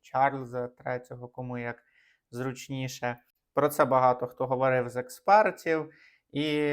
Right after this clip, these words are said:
я гадаю, що у мене є своя думка, яку я можу з вами поділитись. Путін вже не вперше згадує саме про цю якусь санітарну зону, е, ніколи не уточнюючи, що саме він має на увазі,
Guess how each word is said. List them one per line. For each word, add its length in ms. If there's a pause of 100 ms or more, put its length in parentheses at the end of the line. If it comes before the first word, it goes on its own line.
(240)
я 160
гадаю, 380
що 400
у 40
мене 420
є 100
своя 300
думка, 340
яку 200
я 80
можу 260
з 80
вами 300
поділитись. 600 (180)
Путін 360
вже 200
не 120
вперше 680
згадує 600
саме 500
про 280
цю 260
якусь 480
санітарну 800
зону, 580 (360)
е, 200
ніколи 460
не 160
уточнюючи, 1040
що 300
саме 460
він 200
має 300
на 200
увазі, 600